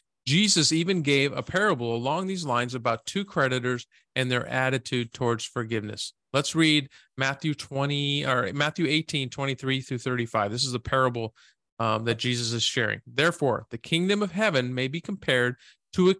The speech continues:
king who wished to settle accounts with his servants. When he began to settle, one was brought to him who owed ten thousand talents. And since he could not pay, his master ordered him to be sold with his wife and children and all that he had, and payment to be made.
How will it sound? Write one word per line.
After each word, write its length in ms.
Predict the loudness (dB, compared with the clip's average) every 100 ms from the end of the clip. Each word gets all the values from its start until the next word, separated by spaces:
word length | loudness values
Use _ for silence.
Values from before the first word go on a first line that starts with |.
| -2
king 380 | 2 4 4 2
who 120 | 0
wished 360 | 2 -2 -2
to 60 | -4
settle 300 | -2 0 -2
accounts 420 | -4 -2 -2 -4
with 100 | -4
his 100 | -4
servants. 460 | -2 -2 -4 -8 -16 _ _ _ _ _ _
When 140 | 2 4
he 100 | 4
began 360 | 2 2 4
to 60 | 4
settle, 460 | 2 4 4 4 2
one 240 | 0 0
was 160 | -4 -2
brought 320 | 0 2 0
to 80 | -4
him 240 | -4 -4
who 160 | -4 0
owed 280 | 0 0
ten 400 | -2 0 0 0
thousand 440 | 0 2 2 0 -6
talents. 540 | -4 -4 -4 -8 -16 _ _ _
And 140 | -4 0
since 280 | 2 2
he 80 | 0
could 260 | 0 0 2
not 260 | 2 -2
pay, 240 | -2 0 0
his 160 | -2
master 420 | -2 -2 -2 -4 -4
ordered 380 | -2 0 0
him 280 | -2 -4 -6 -12 _ -20 -6
to 100 | -2
be 100 | 0
sold 580 | 2 2 4 4 2 -4 -4
with 160 | 0 0
his 160 | 0
wife 320 | 2 2 2 0
and 100 | -4
children 400 | -4 -4 -2 -2
and 140 | -2
all 180 | 0 0
that 140 | 0
he 100 | 0
had, 260 | 2 2 2
and 180 | -2 -8
payment 380 | -2 0 0 -4
to 120 | -6
be 120 | -4
made. 340 | 0 0 0